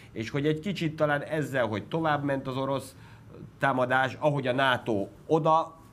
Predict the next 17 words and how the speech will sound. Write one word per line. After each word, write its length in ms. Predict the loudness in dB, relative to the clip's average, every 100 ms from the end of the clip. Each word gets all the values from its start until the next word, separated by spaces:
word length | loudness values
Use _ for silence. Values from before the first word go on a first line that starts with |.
| -20 -20 -20 -20 -20 -2
mondjuk 340 | 2 2 2
akkor, 240 | 0 0 -2
hogy 100 | -2
pofátlankodott 840 | 0 0 2 0 0 -2 -2 -4
a 60 | -4
közel, 260 | -2 -2 0
úgy 180 | 0
az 100 | 0
oroszok 360 | 0 0 0 -4
is 100 | -6
egy 120 | -6
kicsit 340 | -6 -6 -6 -8 -18 -20 -6
ezzel 420 | -2 0 0 0 0
valójában 480 | 0 2 2 0 0
Európát 540 | 2 2 0 -2 0
válaszlépésre 760 | 0 0 -2 -4 -4 -4 -6 -4
kényszerítik, 640 | -4 -2 -4 -4 -4